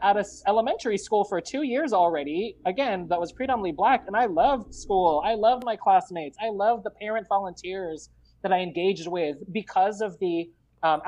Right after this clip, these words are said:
Afrocentric nature of the school. I had learned already a little bit about civil rights history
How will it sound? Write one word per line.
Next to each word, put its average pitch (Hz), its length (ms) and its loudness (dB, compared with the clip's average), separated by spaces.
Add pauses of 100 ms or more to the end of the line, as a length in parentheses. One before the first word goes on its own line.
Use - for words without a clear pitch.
Afrocentric 185 680 -2
nature 214 400 -4
of 165 120 -10
the 175 80 -6
school. 180 560 -4
I 180 80 0
had 202 160 -6
learned 185 360 -4
already 147 540 0
a 151 60 -2
little 151 240 -2
bit 139 200 -6
about 143 280 -4
civil 151 300 -6
rights 135 260 -8
history 127 580 -12